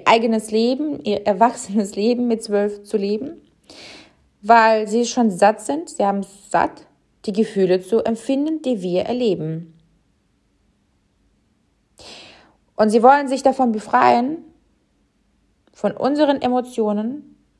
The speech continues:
von unseren Gefühlen. Und sie haben auch einen Grund dafür. Und damit die sich überhaupt von uns ein bisschen entfernen können, von unserer emotionalen Lage, müssen sie sich naf-, natürlich von uns entfernen.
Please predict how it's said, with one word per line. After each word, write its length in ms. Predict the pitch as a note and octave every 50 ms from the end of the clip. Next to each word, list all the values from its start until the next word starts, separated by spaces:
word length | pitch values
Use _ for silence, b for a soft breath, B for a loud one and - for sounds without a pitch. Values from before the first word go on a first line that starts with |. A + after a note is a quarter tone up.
| _ _ _ _ _ _ _ _ _ _ _ _ _ _
von 260 | _ - G#3+ G3+ - - -
unseren 380 | - B3+ C4+ C#4 C4 C4+ B3+
Gefühlen. 720 | B3 B3 A#3+ - - A3 A3 G3+ G#3 G#3+ A#3+ C#4 - - _ _ _ _ _ _ _ _ _ _ _ _ _ _ _ _ _ _ _ _ _ _ _ _ _ _ _ _ _ _ _ _ _ _ _ _ _ _ _ _ B B B B B B
Und 120 | B G3
sie 80 | F#3+ G3
haben 120 | G3 G3
auch 180 | - - G#3 G#3+
einen 120 | G#3+ G#3+
Grund 220 | G#3+ - D4+ E4 C#4
dafür. 440 | A3+ A3 - - G3 F#3+ F#3 F#3 - _ _ _ _ _ _ _ _ _ _ _ _ _ _ _ _ _ _ _ B B B B B B B B -
Und 240 | G#3 A#3 A3+ A3+ - -
damit 640 | G#3+ G3 B3 C4 D4 D#4+ E4 D#4+ D4 A#3+ - - -
die 80 | B3+
sich 220 | A#3+ C4 C4 A#3 -
überhaupt 400 | A#3+ G#3+ A#3+ A#3 A#3+ C4+ C4+ C4
von 200 | - B3+ A#3 A#3
uns 160 | A#3 A3 -
ein 140 | - G#3 G#3
bisschen 220 | A3 A#3 A3 -
entfernen 460 | F#3 F3+ - - C#4 E4+ F#4+ F#4+ F4
können, 240 | - - G3 G3 E3+
von 200 | E3 - - -
unserer 440 | - A#3+ A3+ G#3+ G3+ G#3 G#3 G#3 -
emotionalen 600 | - C#4 B3+ A#3+ A#3 A#3 G#3+ G#3 G3 F#3+ F#3 F3+
Lage, 500 | G3 A3 D4+ E4 C#4 G3 E3 D#3 D#3+ D#3 - _ _ _ _ _ _ _ _ _ _ _ _ _ _ -
müssen 400 | - F3 E3+ D#3+ D#3+ - F3+ F3+
sie 60 | F3+
sich 180 | G#3 A#3 A3+ -
naf-, 320 | A3+ A3 - - - -
natürlich 680 | - F3+ F3+ F3+ - - F3 D#3 F3+ B3 D#4 D#4+ - -
von 200 | - G#3+ G3+ -
uns 280 | - - D#3+ E3+ -
entfernen. 720 | - - A3 A3 - - D4+ D#4 D4+ C#4 A3 F3+ E3+ E3+ F3+